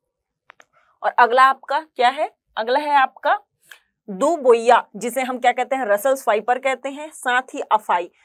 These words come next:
तो ये सभी क्या हैं? आपके भारत में पाए जाने वाले जहरीले सांप हैं। लेकिन साथ ही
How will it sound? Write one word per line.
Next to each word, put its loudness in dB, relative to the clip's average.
तो -6
ये 0
सभी 0
क्या -4
हैं? -6
आपके -2
भारत 0
में -10
पाए 2
जाने -6
वाले 6
जहरीले -2
सांप -4
हैं। -20
लेकिन -4
साथ 4
ही 0